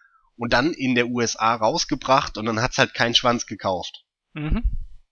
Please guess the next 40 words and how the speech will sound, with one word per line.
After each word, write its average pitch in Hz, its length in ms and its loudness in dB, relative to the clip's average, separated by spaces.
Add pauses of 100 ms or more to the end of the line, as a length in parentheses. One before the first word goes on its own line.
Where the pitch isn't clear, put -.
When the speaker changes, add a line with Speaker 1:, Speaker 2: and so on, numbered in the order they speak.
(140)
Speaker 1:
Ne, 104 100 0
Speaker 2:
Ja, 139 120 4
Speaker 1:
so 123 100 2
Speaker 2:
ja. 120 60 0
Speaker 1:
salopp 113 360 4
formuliert. 95 640 -4
Zumindest 127 440 0
Speaker 2:
Ja. 120 80 2
Speaker 1:
mal 113 120 4
im 120 80 2
Verhältnis 117 680 0
zu - 120 -4
der 113 140 0
Investition, 113 760 -2
die 110 100 -2
die 95 140 -6
getätigt 90 580 -6
haben. 85 320 -6 (440)
Und 98 140 -4
dann 131 140 6
sind 160 160 0
die 143 140 2
halt 127 240 0
super 139 340 -2
vorsichtig 135 640 -2
geworden. 85 560 -8
Und 90 80 -10
dann 95 140 -4
war's 117 200 2
schon 131 160 0
mit 120 140 -6
Teil 107 280 0
zwei 165 380 0
so, 147 200 -2
dass 135 160 -2
sie 139 60 -2
darum 131 280 0
gezickt - 540 -4
haben, 127 280 -2
den 110 300 -2